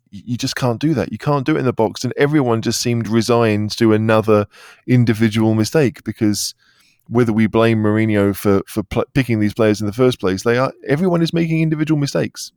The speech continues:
all season. It's only really Kane that hasn't, frankly. So it's, uh, yeah, I, I did. I think I, I thought it was a penalty.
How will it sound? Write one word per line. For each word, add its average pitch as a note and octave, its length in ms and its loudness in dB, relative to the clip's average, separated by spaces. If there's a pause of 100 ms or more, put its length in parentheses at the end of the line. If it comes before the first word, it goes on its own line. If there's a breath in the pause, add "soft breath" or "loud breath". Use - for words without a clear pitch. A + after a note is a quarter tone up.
all C3+ 180 0
season. D3 380 -2
It's F2+ 120 -8
only C#3 160 2
really C3 200 0
Kane C3 400 -2 (540 loud breath)
that B2+ 100 2
hasn't, B2+ 480 -2 (280)
frankly. G2+ 420 -2
So A#2 300 2
it's, A2+ 260 -2
uh, A2+ 360 2 (380 soft breath)
yeah, A#2 260 0
I, A#2 120 -2
I B2 60 -2
did. A#2+ 200 -2
I F#2+ 60 -2
think A#2 320 -6
I, A2 160 -10 (140)
I A#2 100 -2
thought A2 200 -2
it A2+ 60 -2
was A2+ 120 -8
a A#2+ 40 -8
penalty. G2 380 -8